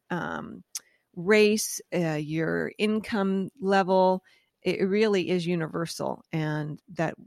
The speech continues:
everybody kind of is searching for help in that. Um, and then as we age, at least when we're younger, we see visuals representing us. But then as we age, we stop seeing visuals that even represent us. So then it becomes even harder.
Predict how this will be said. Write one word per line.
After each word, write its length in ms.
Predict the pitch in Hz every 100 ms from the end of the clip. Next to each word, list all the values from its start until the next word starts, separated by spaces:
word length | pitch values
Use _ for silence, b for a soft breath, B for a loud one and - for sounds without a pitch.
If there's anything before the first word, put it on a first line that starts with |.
| _ -
everybody 440 | 202 208 180 165
kind 320 | - 185 165
of 120 | 156 - -
is 160 | 165 -
searching 720 | - - 202 - 175 160 156
for 180 | 165
help 340 | 156 - 160 -
in 200 | - 156
that. 220 | - - - _ _ -
Um, 260 | 151 143 -
and 140 | 185
then 120 | 233
as 140 | 233 208
we 160 | 196
age, 500 | - 240 214 185 180
at 280 | - 214 -
least 280 | 240 311 -
when 140 | 254
we're 80 | 214
younger, 540 | 190 208 226 190 170 - B B
we 140 | 190 208
see 220 | 220 202
visuals 580 | 190 202 196 180 175 175
representing 640 | 170 170 156 170 180 165
us. 260 | 160 165 -
But 200 | 170 180
then 160 | 180
as 160 | 170 165
we 160 | 160
age, 380 | 170 170 165 -
we 120 | 160
stop 380 | 151 - 170 -
seeing 260 | - 160 160
visuals 600 | 170 151 - 160 151 - _ _ -
that 140 | -
even 260 | 190 165 160
represent 500 | 160 - 147 160 156
us. 240 | - - -
So 160 | 165
then 200 | 156 160
it 140 | - -
becomes 380 | - 165 156
even 220 | 156 170 147
harder. 500 | - - - 147